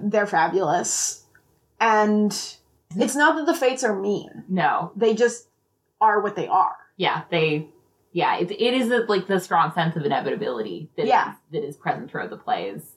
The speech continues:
Speaker 2: is very much, like, embodied by the fates.
Speaker 1: Yeah, it's great.
Speaker 2: So another thing that I was kind of wondering is, like, do the fates appear as dramatis personae in any sort of ancient plays?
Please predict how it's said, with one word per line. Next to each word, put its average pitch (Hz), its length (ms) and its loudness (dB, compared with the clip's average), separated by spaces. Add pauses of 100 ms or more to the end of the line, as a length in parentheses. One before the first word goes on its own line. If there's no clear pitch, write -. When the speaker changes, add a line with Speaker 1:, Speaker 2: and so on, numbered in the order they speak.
(420)
Speaker 2:
is 156 180 -4
very 147 220 0
much, - 200 -2
like, 151 120 -4
embodied - 600 -4
by - 160 -2
the - 80 -16
fates. - 360 -18 (220)
Speaker 1:
Yeah, 175 320 0
it's 202 160 -4
great. 143 280 -4 (600)
Speaker 2:
So 233 120 -2
another 247 240 2
thing 269 180 -4
that - 100 0
I 170 160 2
was 170 160 0
kind 165 180 0
of 147 100 -2
wondering 139 340 -2
is, 165 180 -4
like, 170 180 0 (340)
do 226 200 0
the 277 140 0
fates 208 640 -2 (760)
appear 175 640 0
as 147 760 0 (120)
dramatis 151 580 -2
personae 135 840 -2 (180)
in 143 640 -2
any 143 220 -4
sort - 180 -2
of - 160 -6 (120)
ancient - 540 -10
plays? - 680 -6